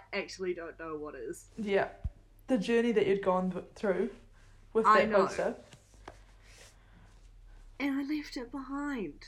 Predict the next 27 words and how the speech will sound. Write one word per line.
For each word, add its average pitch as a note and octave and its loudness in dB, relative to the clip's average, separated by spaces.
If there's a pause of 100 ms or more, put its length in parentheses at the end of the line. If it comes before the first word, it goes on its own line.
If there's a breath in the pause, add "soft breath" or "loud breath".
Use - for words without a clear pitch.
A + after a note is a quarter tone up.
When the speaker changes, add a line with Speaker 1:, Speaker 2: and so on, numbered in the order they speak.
(1400)
Speaker 1:
Absolutely D#3+ -8
gutted. - -14
Speaker 2:
Well, A#3+ 0
some C4 4
lucky, C4 6
Speaker 1:
Absolutely F3 -4
gutted. - -12
Speaker 2:
some C4 6
lucky A#3+ 4
traveller G#3 2
after F#3+ 6
us F#3+ 2
just G3 -6
thought G3 2
they G3 2
hit F#3+ -4
the F#3 -4
jackpot - 0
when G#3 -2
they F#3+ 4
found G3 2
a E4+ 10
Speaker 1:
<laughs> - 8
Speaker 2:
free G3+ 4
one G3 6
of F#3 2
those. F#3 0